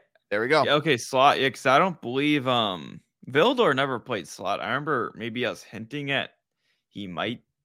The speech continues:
Speaker 2: become the slot corner, like, when we were thinking Vildor would be slot and then Kyler Gordon or Ky-, Kyler Gordon would be the outside, but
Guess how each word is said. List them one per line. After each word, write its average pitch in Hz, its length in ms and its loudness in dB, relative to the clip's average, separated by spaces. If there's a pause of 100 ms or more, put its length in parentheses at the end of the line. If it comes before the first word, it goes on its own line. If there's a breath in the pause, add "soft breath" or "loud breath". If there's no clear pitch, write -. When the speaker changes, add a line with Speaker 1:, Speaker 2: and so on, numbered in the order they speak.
(140)
Speaker 2:
become 147 380 -10
the 147 100 -6
slot 151 380 -2
corner, 156 460 -6
like, 117 180 0
when 123 120 -4
we 120 40 -4
were 117 100 -2
thinking 113 380 -10
Vildor 113 320 -2
would 110 100 -8
be 107 120 -10
slot 98 500 -4
and 92 100 -10
then 95 120 -12
Kyler 76 380 -6
Gordon 78 300 -10
or 73 140 -12 (360)
Ky-, 131 240 2 (140)
Kyler 107 280 -2
Gordon 110 360 -4
would 92 160 -10
be 90 140 -8
the - 140 -8
outside, 120 600 -6 (580)
but - 280 -6